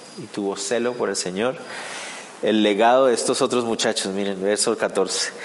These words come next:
"Y el nombre del varón que fue muerto con la madianita era Simri, hijo de Salú,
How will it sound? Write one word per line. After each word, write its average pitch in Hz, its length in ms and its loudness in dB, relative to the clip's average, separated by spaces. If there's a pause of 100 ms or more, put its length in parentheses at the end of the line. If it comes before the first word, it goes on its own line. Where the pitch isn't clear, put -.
(400)
"Y 110 100 4
el 104 140 2
nombre 135 300 4
del 139 140 4
varón 113 320 4
que 131 120 -2
fue 120 200 0
muerto 131 420 0
con 120 140 0
la 110 60 0
madianita 104 540 0
era 107 160 0
Simri, 156 540 0
hijo 113 380 0
de 107 80 2
Salú, 104 500 0